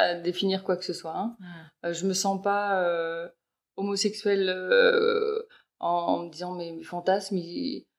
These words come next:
Speaker 1: je peux avoir des fantasmes féminins, masculins. » Ça, c'est très drôle aussi, euh, euh, en étant avec une femme, tout d'un coup, euh, je me souviens de, de passer à, à une caisse et, et de voir, euh,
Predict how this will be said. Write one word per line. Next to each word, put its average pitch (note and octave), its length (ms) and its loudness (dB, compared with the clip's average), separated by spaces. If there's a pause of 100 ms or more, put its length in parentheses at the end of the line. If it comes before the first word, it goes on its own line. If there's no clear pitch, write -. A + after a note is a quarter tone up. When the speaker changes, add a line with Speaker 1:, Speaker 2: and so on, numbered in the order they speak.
Speaker 1:
je - 120 -10
peux F#3+ 100 0
avoir F3+ 240 0
des F3+ 120 -4
fantasmes F3+ 680 -4
féminins, F3 460 -8
masculins. » E3+ 360 -14
Ça, F3+ 140 -6
c'est - 280 -8
très G#3 220 -6
drôle A#3 340 6
aussi, F#3+ 340 2
euh, E3+ 120 0 (500)
euh, D3+ 300 0 (1080)
en G3 180 0
étant F#3+ 200 4
avec F#3+ 200 0
une F#3 120 -2
femme, B3 220 8
tout A3 100 -4
d'un F#3+ 180 -2
coup, D#4+ 420 -4 (760)
euh, D3+ 1080 -2 (100)
je F#3 140 -10
me F#3 60 -6
souviens G#3+ 380 2
de, G3 220 4
de F3+ 140 -2
passer F#3+ 480 2
à, F#3 120 2 (160)
à F3+ 120 4
une F3+ 200 -8
caisse C#4 260 6
et, G3+ 220 6
et F#3+ 60 0
de F3 100 -10
voir, B3+ 380 8
euh, F#3 500 4